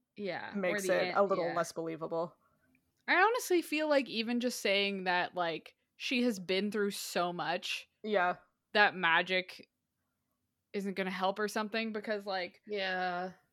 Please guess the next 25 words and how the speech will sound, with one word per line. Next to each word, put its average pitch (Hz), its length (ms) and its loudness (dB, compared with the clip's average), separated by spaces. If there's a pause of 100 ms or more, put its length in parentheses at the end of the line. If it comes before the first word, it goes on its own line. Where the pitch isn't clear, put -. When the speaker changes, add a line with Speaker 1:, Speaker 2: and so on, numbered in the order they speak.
(140)
Speaker 1:
I 233 80 2
feel 349 180 0
like 359 140 0
there 302 320 0
could 254 160 -2
have 220 80 0
been 233 120 0
something 208 320 -4
about 196 220 -2
how, 185 380 6
because 190 500 -2
elves 180 320 -2
are 180 80 -4
magical, 190 1040 2 (460)
Speaker 2:
Yeah. 220 120 2
Speaker 1:
whatever 202 240 6
they 196 120 2
were 190 140 2
doing, 185 520 2
like, 175 300 -2
couldn't 185 260 -4
be 165 140 -10
fixed - 400 -4
with 202 140 -4
magic, 196 800 2